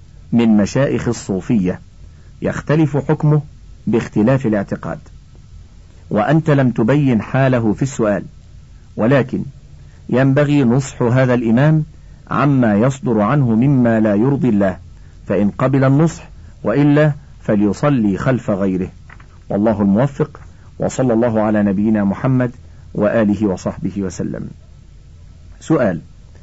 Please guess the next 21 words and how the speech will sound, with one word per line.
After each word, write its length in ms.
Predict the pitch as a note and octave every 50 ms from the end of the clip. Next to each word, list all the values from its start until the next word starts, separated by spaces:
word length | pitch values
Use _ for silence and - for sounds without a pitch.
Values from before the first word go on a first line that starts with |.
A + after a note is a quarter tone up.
| - - - - - - - -
تقدم 420 | G2+ - - D3+ E3 D#3+ D#3+ D#3
إلينا 400 | D3+ D3+ D#3 E3+ F#3+ F#3+ F3 E3
مواطن 460 | D3+ C#3 C#3 D#3 F3 F3 F3 F3+ D#3+ C#3
يزعم 400 | C#3 D#3+ E3 D3+ C#3+ C#3+ C3+ C3
أن 200 | A#2+ B2 A#2+ A#2
الحلف 400 | G#2+ - - D3 D3+ C3+ C3 B2+
بالقرآن 680 | A#2 C#3+ C#3 - - B2 - C3+ D3 D3 C#3+ C#3 B2
جائز، 560 | G#2 A2+ G#2+ G2 D2+ F2 F#2+ F2+ F2 E2+ - - - - - - - - - - - - - -
وأنه 380 | F#2 F#2 A2 C3+ C#3+ C#3 C3
يحلف 360 | B2+ A2 - B2 C#3+ D3 B2+ B2
بالمصحف 720 | A2 A2 G#2 A#2+ C#3+ D3+ - - - D3+ C3+ - - - - - - - -
ولا 300 | - A2 C3+ C3 B2+ G#2+
يبالي، 460 | G#2 G#2 F#2+ G2+ G#2 F#2 G2 F#2+ - - - - - - - - - - -
وقد 300 | - - - C#3 C3+ C3
نصحناه 600 | B2 A#2 - B2 G#2+ - A#2+ C3 D3+ E3+ E3+ E3 - - - - -
ولم 260 | - A#2+ A#2 A2 G#2
يقبل، 420 | A2 A2+ - - F2+ F#2 F#2 F2+ - - - - - - -
فما 260 | - D3 D3+ C#3+ B2
رأيكم 440 | A2+ A2+ - A#2 A2+ G#2+ - G#2+ G2
في 160 | - - G2+
ذلك؟ 420 | F2+ F#2 E2+ E2 E2 - - -